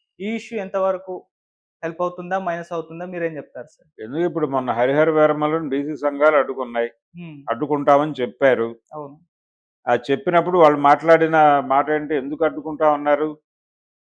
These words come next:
Speaker 2: ఎందుకు అడ్డుకుంటా ఉన్నారు? ఆ
Speaker 1: పండగ
Speaker 2: హరిహర
Speaker 1: సాయన్న గారి
Speaker 2: పండగ సాయన్నది
Speaker 1: హ్మ్.
Speaker 2: అని, పండగ సాయన్న ప్రస్తావన వాళ్ళు ఎప్పుడు చేయలే.
Speaker 1: హ్మ్.
Speaker 2: వాళ్ళు ప్రస్తావించింది తెలంగాణలో పుట్టాడు, రాబిన్ హుడ్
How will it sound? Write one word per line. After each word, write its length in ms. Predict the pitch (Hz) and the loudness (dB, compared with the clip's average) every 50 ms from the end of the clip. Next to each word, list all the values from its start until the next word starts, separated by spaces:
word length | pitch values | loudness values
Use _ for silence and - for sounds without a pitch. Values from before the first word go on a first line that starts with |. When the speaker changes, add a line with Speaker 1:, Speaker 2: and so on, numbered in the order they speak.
| _ _ - | _ _ -10
Speaker 2:
ఎందుకు 300 | 107 117 139 156 151 165 | -8 -6 -4 0 2 2
అడ్డుకుంటా 480 | 156 143 160 147 156 156 156 156 160 | 2 2 0 -6 -6 -2 2 4 4
ఉన్నారు? 500 | 156 151 147 151 151 151 165 160 156 151 | 4 4 4 4 4 4 4 2 2 2
ఆ 120 | 135 123 117 | 2 4 2
Speaker 1:
పండగ 200 | 104 123 131 131 | 2 2 0 0
Speaker 2:
హరిహర 160 | 127 127 143 | -2 -2 -4
Speaker 1:
సాయన్న 260 | 156 156 156 156 156 | -4 -4 -6 -6 -8
గారి 420 | 147 147 143 143 139 123 123 - - _ _ _ _ _ _ - | -10 -8 -10 -10 -12 -14 -20 -20 -20 _ _ _ _ _ _ -10
Speaker 2:
పండగ 240 | 117 120 135 151 156 | -8 -4 -2 -2 0
సాయన్నది 600 | 135 143 147 147 143 143 143 143 139 139 151 156 | 0 0 2 2 2 0 0 -2 -2 -2 -2 -4
Speaker 1:
హ్మ్. 440 | 160 - _ _ 190 190 190 175 | -8 -12 _ _ -14 -12 -8 -6
Speaker 2:
అని, 200 | 131 127 151 160 - _ _ _ _ - | -4 -4 -4 -4 -6 _ _ _ _ -8
పండగ 260 | 113 127 143 151 151 | -6 -4 -2 -2 0
సాయన్న 280 | 139 156 156 156 156 | 4 4 4 4 4
ప్రస్తావన 520 | 156 - 139 139 131 - - 160 160 160 160 | 2 0 0 -2 0 4 4 6 6 6 6
వాళ్ళు 180 | 151 135 127 | 4 4 4
ఎప్పుడు 240 | 123 - - 175 175 | 2 0 0 0 0
చేయలే. 280 | 156 156 151 139 123 101 | 2 2 2 2 0 -2
Speaker 1:
హ్మ్. 520 | - - _ _ 175 185 175 160 143 131 147 147 _ _ _ _ _ _ _ _ _ _ _ _ _ _ _ _ _ _ - | -4 -8 _ _ -16 -16 -16 -16 -18 -20 -20 _ _ _ _ _ _ _ _ _ _ _ _ _ _ _ _ _ _ _ 0
Speaker 2:
వాళ్ళు 200 | 117 120 123 117 | 2 2 2 2
ప్రస్తావించింది 920 | - - 104 101 - - 147 151 156 160 156 156 135 156 156 156 165 190 202 | -2 -4 -4 -4 -2 4 6 6 6 6 4 0 -4 -6 -6 -6 -6 -8 -4
తెలంగాణలో 640 | 170 160 135 139 147 151 151 151 151 156 156 160 156 | 0 0 0 2 4 4 4 6 6 6 6 6 4
పుట్టాడు, 520 | 135 143 131 117 147 143 143 165 180 175 | 2 -2 -6 -2 0 0 2 2 2 6
రాబిన్ 320 | 156 139 139 139 156 151 | 6 6 6 6 4 2
హుడ్ 240 | 139 123 135 127 - | 0 -6 -8 -10 -12